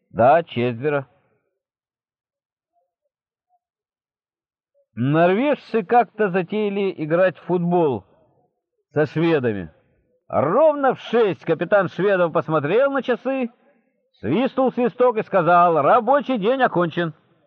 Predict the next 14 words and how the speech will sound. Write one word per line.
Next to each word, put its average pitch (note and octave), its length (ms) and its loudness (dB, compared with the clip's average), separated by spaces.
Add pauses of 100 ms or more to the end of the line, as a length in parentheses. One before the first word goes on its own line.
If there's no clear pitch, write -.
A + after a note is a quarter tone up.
(500)
И D#2 100 -14
вся A#3+ 220 0
его B3+ 160 4
команда G3+ 480 4
отправилась F3 540 2
в - 80 -4
раздевалку. C#3 800 0 (600)
А C#4 260 6
норвежцы G#3+ 960 0
остались C4+ 760 2 (920)
в - 260 -20
поле A3+ 500 2 (540)
и A#2+ 160 -2
только A3 600 0